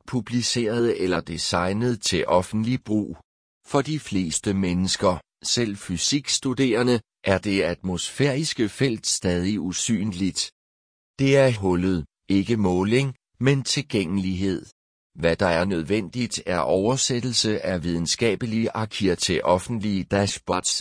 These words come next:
og åbne A P I'er, på samme måde som Sferiks netværk gjorde stormaktivitet til noget, enhver kunne se udfolde sig live. En borgervidenskabslag og oven på eksisterende forskningsnetværk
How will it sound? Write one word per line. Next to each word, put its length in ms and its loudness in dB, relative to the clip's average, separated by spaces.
og 220 0
åbne 360 -2
A 300 0
P 60 -8
I'er, 840 -4
på 140 4
samme 380 2
måde 460 4
som 300 -2
Sferiks 600 0
netværk 600 2
gjorde 360 2
stormaktivitet 1300 0
til 220 -2
noget, 400 2
enhver 420 2
kunne 420 2
se 340 0
udfolde 560 2
sig 260 0
live. 420 2
En 200 6
borgervidenskabslag 1500 0
og 140 -8
oven 340 -2
på 280 -2
eksisterende 880 0
forskningsnetværk 1200 0